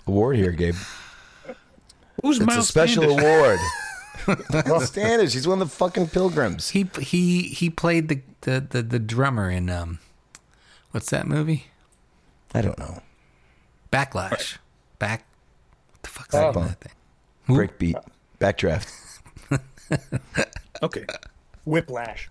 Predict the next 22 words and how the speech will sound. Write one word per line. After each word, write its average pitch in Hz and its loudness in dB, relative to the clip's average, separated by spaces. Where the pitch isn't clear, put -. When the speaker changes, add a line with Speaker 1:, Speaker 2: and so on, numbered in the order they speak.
Speaker 3:
Whiplash, 98 -2
thank 101 -2
you. 131 0
Speaker 1:
That's - -2
right. 90 0
Miles 101 0
Teller. 90 -2
Speaker 3:
Oh, 127 2
oh, 87 -2
oh, - -16
sorry. - -10
Okay, 120 4
Scott. 131 0
Speaker 1:
No, 123 2
I'm 151 2
last. 127 0
It's, 95 0
Speaker 3:
Oh, 127 4
Speaker 1:
it's 113 2
Speaker 3:
you're 127 2
last? 120 2
Oh, 117 0